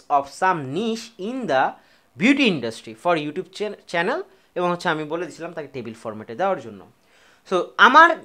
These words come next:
ইন্ডাস্ট্রিটা কোথায় ছিল, নিশটা, মেইন ব্রড নিশটা কোনটা ছিল? বিউটি, বিউটি ইন্ডাস্ট্রি। বিউটি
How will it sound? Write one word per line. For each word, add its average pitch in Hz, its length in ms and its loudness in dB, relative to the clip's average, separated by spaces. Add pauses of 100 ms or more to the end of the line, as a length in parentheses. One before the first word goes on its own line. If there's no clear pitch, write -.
(360)
ইন্ডাস্ট্রিটা 285 520 2
কোথায় 208 240 -2
ছিল, 151 100 -6 (140)
নিশটা, 226 280 0 (140)
মেইন 226 180 8 (120)
ব্রড 202 240 10 (100)
নিশটা 233 300 2
কোনটা 165 300 6
ছিল? 107 140 -12 (680)
বিউটি, 262 420 6 (760)
বিউটি 277 420 0 (120)
ইন্ডাস্ট্রি। 147 380 -4 (120)
বিউটি 269 260 4